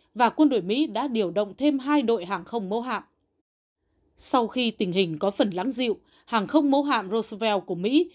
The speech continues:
rời khỏi khu vực Trung Đông, đang trên đường trở về qua Thái Bình Dương. Tuy nhiên, Israel đột ngột thực hiện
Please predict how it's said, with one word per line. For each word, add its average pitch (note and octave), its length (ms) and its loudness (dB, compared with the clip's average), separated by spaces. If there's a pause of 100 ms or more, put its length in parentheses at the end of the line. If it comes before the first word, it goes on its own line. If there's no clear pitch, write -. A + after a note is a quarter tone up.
(200)
rời A3 240 0
khỏi F#3+ 240 -4
khu D4+ 200 2
vực A#3+ 220 -4
Trung G3+ 180 -8
Đông, G3+ 240 0 (400)
đang D4 300 6
trên D4 180 0
đường F3+ 240 0
trở G3 160 -2
về E3 360 -4
qua B3 180 0
Thái G#3 220 -4
Bình A3+ 180 -6
Dương. F#3+ 300 -2 (640)
Tuy D4+ 120 10
nhiên, C#4+ 280 4
Israel C#4+ 480 -2
đột A3 280 -2
ngột G3 280 -4
thực F3+ 160 -4
hiện G#3+ 220 0